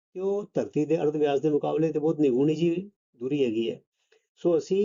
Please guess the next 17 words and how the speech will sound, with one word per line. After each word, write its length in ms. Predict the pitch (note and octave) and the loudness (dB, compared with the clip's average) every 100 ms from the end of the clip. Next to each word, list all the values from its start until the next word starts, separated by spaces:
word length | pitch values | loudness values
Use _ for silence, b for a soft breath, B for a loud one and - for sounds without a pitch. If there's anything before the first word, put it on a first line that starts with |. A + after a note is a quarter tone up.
| G#3+ | 0
ਉਹਨਾਂ 380 | A3+ E3+ D#3 F#3+ | -6 -4 0 0
ਵਿਚਲੀ 280 | D#3+ D#3 D3+ | 0 0 -2
ਦੂਰੀ, 300 | A#2 B2 C#3 | 0 0 0
ਧਰਤੀ 380 | D3+ - - C#3 | -2 -4 -2 -2
ਵਿਚਲੀ 260 | C#3+ C#3+ | -2 -4
ਦੂਰੀ 380 | C3 B2+ C#3 D3 | 0 0 0 0
ਤੇ 140 | D3+ | 0
ਧਰ-, 260 | C#3+ B2+ A2 - _ - | -2 -2 -6 -10 _ -6
ਧਰਤੀ 360 | G#2 - C#3 D3 | -6 -2 -2 0
ਤੇ, 460 | D3 D3+ E3+ G3+ - _ _ _ - | 2 2 0 -4 -16 _ _ _ -18
ਧਰਤੀ 340 | B2+ - E3 | -18 -8 -4
ਦੀ 100 | D3+ | -2
ਸਤ੍ਹਾ 360 | C#3+ E3 F#3+ F3 | -2 -2 0 0
ਤੇ 240 | - G#2 F2 _ _ - | 0 -4 -8 _ _ -12
ਜਾਂ 100 | C#3 | -4
ਉਹਦੇ 200 | D3 D#3 | 0 0
ਨੇੜੇ 400 | B2+ C3 B2+ | 2 0 0